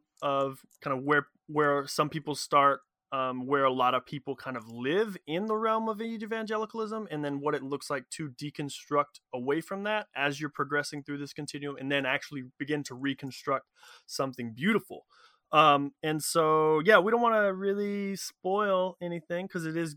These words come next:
it is a good episode. So please listen, um, give it a listen, and make sure you also tune in for our follow-up episode, because as much as I like this one, I'm super excited to record and release that one. I think that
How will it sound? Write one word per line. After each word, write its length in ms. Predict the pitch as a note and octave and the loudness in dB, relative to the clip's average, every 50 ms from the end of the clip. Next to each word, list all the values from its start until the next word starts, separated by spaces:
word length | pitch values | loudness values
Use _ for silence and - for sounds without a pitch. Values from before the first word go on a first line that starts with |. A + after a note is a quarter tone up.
| - - | -8 -6
it 100 | E3 D#3 | -4 -2
is 140 | E3+ F3+ E3+ | -2 -2 -4
a 40 | E3 | -4
good 140 | D#3 E3 D#3 | -2 0 0
episode. 460 | D#3 D#3 - E3+ - - D#3+ D#3 C#3+ | 0 -2 -4 -8 -6 -4 -4 -4 -2
So 160 | - E3 D#3+ | -4 -6 -6
please 360 | - - G3 G3 F#3+ F3+ E3 | -4 -4 -4 -2 -2 -4 -6
listen, 540 | - E3+ F3 F3+ F3+ - - F3+ F3 F3 D#3+ - | -6 -4 -4 -4 -2 -2 -4 -4 -4 -4 -4 -6
um, 420 | D#3+ D#3+ D#3+ D#3+ D#3+ D#3+ D#3+ D#3+ - _ _ _ _ _ _ _ _ - | -4 -2 -2 -2 -2 -2 -4 -6 -10 _ _ _ _ _ _ _ _ 0
give 100 | - F#3+ | 2 4
it 80 | G3 | 4
a 40 | F#3+ | 4
listen, 340 | F3+ F3+ F3 - F#3 F3 D#3+ | 4 2 0 0 -4 -4 -4
and 360 | - D#3+ E3 D#3+ D#3+ D#3+ D#3 - | -4 -2 -2 -2 -2 -4 -6 -6
make 220 | - D#3 E3 E3+ E3 | -4 -2 -2 -2 -2
sure 180 | - - F#3 | -4 -6 -6
you 360 | F3+ E3 D#3+ E3 E3+ E3+ E3+ - | -6 -6 -6 -6 -6 -6 -6 -4
also 400 | - D3 D3 D3+ D3+ - E3 D#3+ | -4 -2 -2 -4 -4 -4 -6 -6
tune 300 | D3+ - - - E3 D#3 | -6 -8 -8 -6 -6 -4
in 180 | D#3 D3+ D3+ D3 | -4 -4 -4 -6
for 300 | - - - D3+ D3+ C#3+ | -8 -6 -4 0 0 0
our 80 | C3+ C3 | 0 0
follow-up 440 | - - G3 F#3+ F#3 F#3 F3+ F3+ | 0 0 2 2 2 2 0 0
episode, 440 | F#3 F#3 F3 F3 E3 F3 F3 E3+ D#3+ | -2 -4 -4 -4 -4 -2 -2 -2 -4
because 280 | D#3 D#3 - D3+ D3 C#3+ | -6 -8 -8 -8 -6 -6
as 120 | C#3+ C3+ | -6 -4
much 180 | D3 D3+ D3+ D3+ | -4 -4 -4 -4
as 100 | D3 C#3+ | -6 -6
I 100 | C#3 C#3 | -6 -6
like 200 | C3 B2 A#2 - _ | -6 -8 -10 -12 _
this 340 | - B2 C3 D3+ D#3 - - | -18 -10 -8 -6 -6 -6 -4
one, 220 | - D#3+ D3 C#3+ C3+ _ | -4 -4 -4 -4 -6 _
I'm 360 | - C3 C3+ C3+ C3+ B2+ B2 - _ _ _ | -10 -10 -8 -8 -8 -10 -12 -16 _ _ _
super 520 | - - - - - F3+ E3+ D3+ D#3 D#3 | -12 -10 -8 -6 -4 -4 -4 -2 -2 -4
excited 500 | D3+ C#3 - - D3+ C#3+ C#3 C#3 C3+ C3+ - - | -4 -4 -6 -4 -2 -2 -2 -2 -4 -6 -10 -8
to 260 | D3+ D3 C#3+ C3+ B2+ _ - - - - - _ _ _ _ | -6 -6 -6 -6 -10 _ -20 -20 -20 -20 -20 _ _ _ _
record 540 | - C3 C#3+ C#3+ - - - D3+ C#3+ C#3+ C#3 | -4 -2 -2 -2 -2 -2 0 2 2 2 2
and 100 | C3 B2+ | 0 -2
release 380 | B2+ B2+ B2+ B2+ C3 C3 B2+ - | -4 -4 -4 -4 -4 -6 -8 -10
that 280 | - C3 C3 C3+ C#3 C#3+ | -6 -2 0 0 2 0
one. 120 | E3 D#3 | 0 -2
I 60 | D3 C3 | -4 -4
think 320 | - - - D3 C3+ C3+ | -6 -6 -6 -6 -6 -6
that 300 | C#3 C3+ C3+ C3+ C3 - | -2 0 2 2 2 2